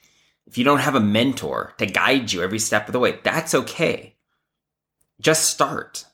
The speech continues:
Like, everybody, I think that once you realize in life that everybody starts from zero,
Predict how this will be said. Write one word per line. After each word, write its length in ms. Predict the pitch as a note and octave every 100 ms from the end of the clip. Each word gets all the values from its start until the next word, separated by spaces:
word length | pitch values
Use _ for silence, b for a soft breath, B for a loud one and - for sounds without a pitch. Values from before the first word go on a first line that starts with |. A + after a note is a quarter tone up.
| _ _
Like, 300 | A2+ A#2 -
everybody, 500 | D#3+ D#3 E3 G2+ F2+
I 80 | F#2
think 220 | C#3+ C#3+
that 180 | A#2 - _ _
once 320 | A#2+ D3+ E3+
you 100 | F3+
realize 440 | A2 A2+ A2 A2+ G#2+
in 60 |
life 240 | F2+ F2+ -
that 220 | - -
everybody 440 | G#2 C3+ B2 G#2
starts 360 | G2 - G2 G2+
from 220 | G2+ F2
zero, 560 | E2 F#2+ D#2 D#2+ D#3